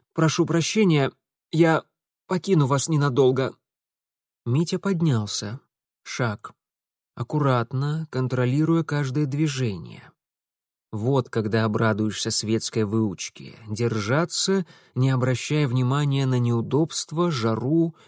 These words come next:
холод, боль. Он светский человек, он будет держаться. Ещё шаг, второй,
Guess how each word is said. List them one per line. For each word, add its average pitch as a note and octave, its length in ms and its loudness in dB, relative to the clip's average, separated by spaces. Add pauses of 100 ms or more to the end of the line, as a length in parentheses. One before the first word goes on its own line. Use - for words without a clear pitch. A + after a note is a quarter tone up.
холод, D#3+ 680 0 (120)
боль. G#2+ 580 -4 (800)
Он C3 280 0
светский C3 680 -2
человек, B2+ 880 -2
он B2+ 300 0
будет B2+ 600 -2 (380)
держаться. B2 1160 -2 (380)
Ещё A#2 720 -2
шаг, - 600 -8 (240)
второй, B2+ 880 0